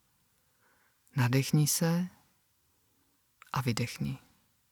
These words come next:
A pojďme tento zdroj zakotvit do stejné kotvy ještě po třetí. Takže si ještě jednou zavři oči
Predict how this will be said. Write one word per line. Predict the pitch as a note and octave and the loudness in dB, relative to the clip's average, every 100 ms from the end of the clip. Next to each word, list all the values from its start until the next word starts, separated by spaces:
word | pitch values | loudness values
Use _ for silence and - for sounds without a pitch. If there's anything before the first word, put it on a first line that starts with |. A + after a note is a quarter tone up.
| _ _ _ _ _ _ _ _ _ _ _ _ _ _ _ _ _ _ _ _ _ _ _ _ _ _ _ _ _ - - - | _ _ _ _ _ _ _ _ _ _ _ _ _ _ _ _ _ _ _ _ _ _ _ _ _ _ _ _ _ -18 -18 -6
A | F#3+ | 0
pojďme | F3+ G#3+ A#3+ | 4 8 8
tento | A3 A3+ A3 A#3+ | 8 6 8 6
zdroj | F#3+ C#3 C3+ D#3+ F#3 | 6 4 4 6 6
zakotvit | E3+ - G3+ G3+ G#3+ | 4 4 2 4 4
do | F#3 F#3+ | 6 2
stejné | - F3+ F3+ F#3 | 4 4 6 6
kotvy | - F3+ - F3+ | 4 -2 4 4
ještě | E3+ - - | 4 0 -4
po | - F#3+ | 0 0
třetí. | - G#3 G#3 F#2+ B2 - _ _ _ _ _ _ _ _ _ _ _ _ _ - - - _ | 2 2 2 -4 -4 -8 _ _ _ _ _ _ _ _ _ _ _ _ _ -20 -20 -20 _
Takže | - E3 F3 | 0 4 6
si | - | 6
ještě | E3 G3 - G#3+ | 6 6 6 6
jednou | G#3 F#3 F#3+ F#3+ F#3+ F#3 | 8 8 8 8 6 6
zavři | D3+ C#3 C3+ | 4 2 0
oči | - B2 - D3 D#3+ G3+ | -2 -4 -4 -2 -2 -4